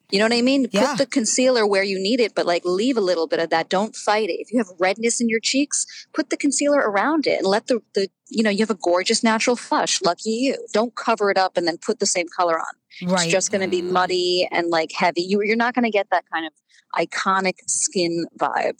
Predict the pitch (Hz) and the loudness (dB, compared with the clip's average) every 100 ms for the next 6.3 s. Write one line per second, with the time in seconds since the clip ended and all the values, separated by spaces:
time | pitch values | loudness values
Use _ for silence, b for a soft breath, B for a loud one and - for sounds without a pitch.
0 | 180 175 180 165 156 - - 165 170 240 | -6 -2 -2 -2 -6 -10 -6 -4 -4 -4
1 | 220 262 185 - 147 196 160 151 135 131 | -2 0 0 0 0 0 0 -2 -2 -2
2 | 151 - 127 123 110 135 - 107 98 95 | -2 -2 -2 -2 -2 -4 -4 -6 -6 -8
3 | - 95 85 95 113 120 120 113 - 113 | -6 -6 -4 -2 -2 -2 -4 -4 -4 -4
4 | 127 113 98 101 98 90 107 76 101 - | -2 0 -2 -4 -6 -4 -6 -6 -12 -10
5 | 113 110 107 98 101 98 98 90 90 - | -10 -8 -6 -6 -4 -6 -4 -6 -6 -6
6 | 92 87 90 | -4 -6 -8